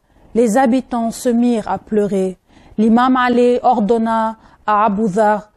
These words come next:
de leur dire aux gens, « Partez, car l'enterrement de la fille du messager est reporté. » Les gens partirent, se séparèrent,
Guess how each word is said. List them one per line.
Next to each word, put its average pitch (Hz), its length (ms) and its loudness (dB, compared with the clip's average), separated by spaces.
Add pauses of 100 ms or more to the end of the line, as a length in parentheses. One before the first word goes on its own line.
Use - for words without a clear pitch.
(120)
de 220 100 0
leur 233 260 2
dire 220 420 -2
aux 302 260 0
gens, « 202 400 -6 (260)
Partez, 226 600 -4 (380)
car 240 180 2
l'enterrement 240 720 -4
de 214 100 -4
la 214 200 0
fille 226 240 -8
du 196 160 -6
messager 202 680 -6
est 208 40 -6
reporté. » 196 760 -6 (540)
Les 240 200 2
gens 269 300 0
partirent, 226 720 0 (260)
se - 160 -6
séparèrent, 208 840 0